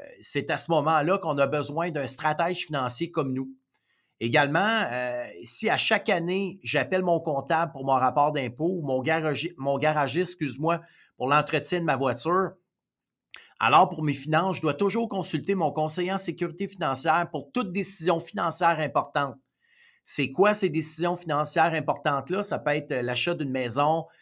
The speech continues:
euh, la vente de mon entreprise, le changement d'emploi,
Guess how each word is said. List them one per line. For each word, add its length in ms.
euh, 140
la 140
vente 240
de 40
mon 240
entreprise, 800
le 100
changement 540
d'emploi, 680